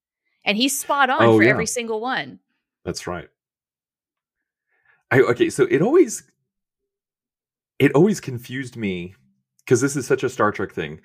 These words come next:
Speaker 2: where sometimes they get dressed up to go to
Speaker 1: Mm-hmm.
Speaker 2: the holodeck, and other times they dress, like, it, they wear holographic clothes. And to me, I'm just like, "Why, why would you ever dress up? Why wouldn't you just do holographic clothes every single time?"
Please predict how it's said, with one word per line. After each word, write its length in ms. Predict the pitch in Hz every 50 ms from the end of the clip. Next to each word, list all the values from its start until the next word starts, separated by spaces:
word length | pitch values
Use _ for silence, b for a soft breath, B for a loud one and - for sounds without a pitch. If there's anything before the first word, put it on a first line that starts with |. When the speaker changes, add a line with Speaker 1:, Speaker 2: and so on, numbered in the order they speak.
| b b b b b b
Speaker 2:
where 260 | b 101 110 104 101
sometimes 520 | 101 - - 147 196 196 185 151 147 135 117
they 80 | 113
get 180 | 98 117 - -
dressed 280 | - 101 95 - - -
up 220 | 71 - - - - - _ _ _ _ _ _ _ _ -
to 80 | -
go 160 | 98 107 98 98
to 80 | -
Speaker 1:
Mm-hmm. 140 | 107 - 90
Speaker 2:
the 60 | 92
holodeck, 280 | 80 71 - - - - - _ _ _ _ _ _ _ _ _ _ _ _ -
and 260 | 101 104 104 101 95
other 220 | - - 127 170 156
times 520 | - 123 110 101 98 95 98 95 95 -
they 160 | - 104 98
dress, 280 | 92 - 101 98 95 - - -
like, 420 | 90 98 90 85 82 - - _ _ -
it, 200 | 95 92 - -
they 100 | 101 95
wear 240 | 95 98 92 90
holographic 600 | - - 92 90 82 - 113 127 131 - 117 - -
clothes. 480 | - - 57 50 - - - - - _ _ _ _ _ _ _ _ _ _ _ _ _ _ _ _ _ _ _ _
And 540 | 113 117 117 113 107 101 95 90 87 85 - _ _ _ _ _ -
to 120 | - 127
me, 320 | 120 156 226 247 202 143 -
I'm 120 | - 120
just 140 | 123 120 -
like, 140 | 123 113 -
"Why, 260 | - - - 175 208 226 220 - -
why 220 | - 120 135 170 214
would 180 | 226 208 165
you 120 | 165 175 170
ever 400 | 175 175 175 160 156 151 - - - 113
dress 320 | 110 120 123 131 - -
up? 260 | 156 151 - - _ _ _ _ _ -
Why 160 | 120 139 165
wouldn't 260 | 208 269 240 - -
you 60 | 202
just 280 | 156 - 175 175 175 131
do 140 | 143 190 156
holographic 480 | 113 139 143 131 113 117 123 123 107 -
clothes 260 | - 143 135 117 120
every 180 | 110 104 110
single 220 | 104 110 101 92 85
time?" 340 | 95 120 113 65 - 117